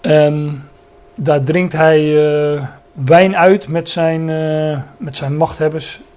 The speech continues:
zijn vrouwen en bijvrouwen. En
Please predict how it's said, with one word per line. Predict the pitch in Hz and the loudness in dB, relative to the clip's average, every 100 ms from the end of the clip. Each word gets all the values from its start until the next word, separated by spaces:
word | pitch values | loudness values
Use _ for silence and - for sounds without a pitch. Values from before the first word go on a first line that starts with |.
| _ | _
zijn | - - 127 | -18 -12 -10
vrouwen | 123 147 139 127 131 | -6 -2 -2 -4 -8
en | 131 | -8
bijvrouwen. | 123 170 165 165 165 175 196 139 - _ _ _ - _ - - | -2 0 2 2 2 0 -4 -12 -20 _ _ _ -20 _ -20 -8
En | - 147 143 | -4 -2 -4